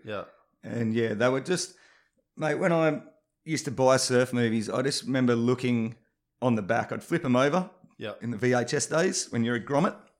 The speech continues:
Speaker 2: forking out your hard-earned cash that you earn at Macca's or delivering pizzas or whatever it was. And, uh, not pizzas, papers. Didn't have a car then. Then you'd flip it over and you'd be like, "Oh, yeah, forty-two minutes, fifty-one minutes.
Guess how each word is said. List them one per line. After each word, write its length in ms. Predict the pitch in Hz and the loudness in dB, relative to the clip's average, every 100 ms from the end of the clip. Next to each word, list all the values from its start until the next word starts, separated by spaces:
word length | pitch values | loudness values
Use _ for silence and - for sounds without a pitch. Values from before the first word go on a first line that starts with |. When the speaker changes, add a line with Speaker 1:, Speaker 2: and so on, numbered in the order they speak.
| _ _ - - | _ _ -20 -12
Speaker 2:
forking 320 | 151 135 117 | -6 -4 -2
out 120 | 123 113 | -2 -2
your 100 | 104 | -2
hard-earned 440 | 135 120 120 110 | 0 2 0 -2
cash 420 | - 151 175 - - _ _ _ - | 0 0 0 -6 -10 _ _ _ -16
that 120 | - | -12
you 180 | 113 107 | -12 -10
earn 180 | 131 127 | -6 -4
at 80 | 107 | -2
Macca's 420 | 113 143 175 160 | -2 -2 -2 -2
or 100 | 139 | -2
delivering 400 | 107 120 127 110 | -4 -2 -2 -4
pizzas 440 | 95 131 135 160 135 | -4 -6 -4 -6 -4
or 80 | 110 | 0
whatever 280 | 117 123 | 0 2
it 80 | 120 | 0
was. 380 | 123 170 170 - _ _ _ _ - | 0 -2 -4 -12 _ _ _ _ -8
And, 220 | 120 113 | -2 0
uh, 140 | 113 | -2
not 180 | 139 127 | -2 -2
pizzas, 340 | 117 139 - 123 | 0 -2 -2 -2
papers. 440 | 135 143 113 104 | 0 0 0 -8
Didn't 180 | - 123 | -6 -4
have 80 | 107 | -4
a 60 | |
car 280 | 104 123 123 | -2 0 2
then. 220 | 110 139 - _ _ _ | 0 -4 -8 _ _ _
Then 160 | 123 123 | 0 2
you'd 120 | 120 | 2
flip 260 | - 175 165 | 2 2 6
it 60 | 139 | 8
over 480 | 160 131 127 208 - | 8 8 4 0 -4
and 180 | 143 135 | -2 0
you'd 100 | 127 | 2
be 80 | 127 | 2
like, 260 | 123 123 - | 2 0 -2
"Oh, 140 | 127 113 | -4 -2
yeah, 180 | 127 | -2
forty-two 600 | 147 - 123 113 - 165 165 | -2 0 0 0 0 2 2
minutes, 340 | 165 165 - | 2 0 -4
fifty-one 720 | - 156 139 123 120 160 156 | -4 -2 0 2 4 4 4
minutes. 380 | 160 160 151 | 4 0 -2